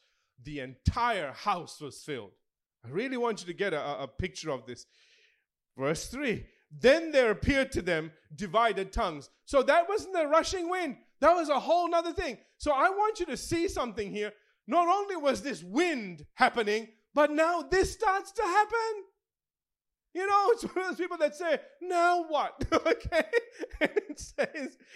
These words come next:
that there appeared to them divided tongues as of fire. You know, usually wind and fire don't work. Have you, have you noticed that? You know, you,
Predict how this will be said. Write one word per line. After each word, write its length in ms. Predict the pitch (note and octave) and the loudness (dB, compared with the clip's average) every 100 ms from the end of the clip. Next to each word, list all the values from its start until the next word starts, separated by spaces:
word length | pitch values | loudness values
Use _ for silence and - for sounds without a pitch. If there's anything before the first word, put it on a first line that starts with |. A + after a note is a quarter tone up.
| F4+ - | -4 2
that 180 | E4+ C#4+ | 2 4
there 200 | C#4+ D#4+ | 2 2
appeared 380 | C#4+ F4+ E4 E4+ | 0 2 2 2
to 80 | C4 | 0
them 220 | A#3+ A#3 - - - | 2 0 -6 -20 -6
divided 640 | G#3 A#3+ D4 F4+ E4 - | -2 4 6 6 2 -4
tongues 380 | - D4 C#4 A3+ | 0 2 0 -4
as 260 | C#4 D#4 A#3+ | 2 2 2
of 140 | - | -4
fire. 320 | D4 D4+ G3+ - - - | 0 2 2 -2 -16 -12
You 100 | C4+ | -4
know, 280 | D#4 D4+ A#3 | -2 -2 -4
usually 420 | A3+ F#4+ G4 D#4 | -4 -2 -4 -8
wind 240 | A#3 D4 C4+ | -8 -6 -6
and 120 | A3+ | -4
fire 220 | A#3+ A#3+ | -2 0
don't 220 | A3+ A#3+ | -2 -4
work. 240 | B3+ F3 - _ _ _ _ | -6 -6 -8 _ _ _ _
Have 120 | F#3 | -6
you, 180 | B3 C4 A3+ | -6 -8 -4
have 140 | A#3 | -4
you 80 | C4+ | -4
noticed 380 | B3 C4+ C#4 D#4 | -2 -2 -4 -6
that? 180 | C#4+ - _ - | -8 -8 _ -12
You 80 | C4 | -8
know, 80 | |
you, 140 | C#4 | -8